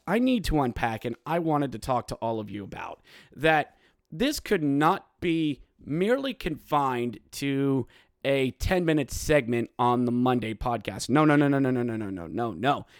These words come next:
This, we need time to stretch our legs and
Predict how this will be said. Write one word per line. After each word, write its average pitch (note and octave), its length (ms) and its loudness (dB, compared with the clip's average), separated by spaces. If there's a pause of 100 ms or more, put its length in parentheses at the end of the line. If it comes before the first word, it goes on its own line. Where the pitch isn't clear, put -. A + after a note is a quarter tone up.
(140)
This, F#3 320 2 (280)
we G#3 180 2
need C4 220 0
time E3+ 340 4
to C3+ 80 -4
stretch E3+ 520 0
our D#3+ 140 2
legs C#3 400 -2
and G#2 120 -8